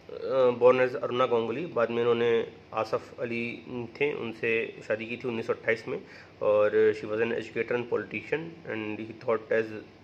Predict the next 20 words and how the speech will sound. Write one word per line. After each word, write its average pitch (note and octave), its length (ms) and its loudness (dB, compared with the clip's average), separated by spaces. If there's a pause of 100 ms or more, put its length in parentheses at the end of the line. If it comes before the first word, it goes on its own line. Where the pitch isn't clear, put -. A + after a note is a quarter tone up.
(120)
जो A2+ 140 -6
है, B2+ 100 -2 (440)
अ, G#2 560 2 (1080)
you A#2 100 -10
know, A#2 220 0
ये A#2+ 160 2
अपना A#2 220 0
पढ़ाती A#2 360 -4
थी E3 280 -10
in A2+ 180 -6
गोखले A#2 300 -2
memorial A2 460 -2
of G#2+ 100 0 (420)
कोलकाता। G#2+ 420 -4 (440)
And G#2+ 140 -2
during, A#2 440 -2
uh, - 60 -10 (160)
स-, A#2 640 -2
सॉल्ट B2 140 6
सत्याग्रह A#2 420 0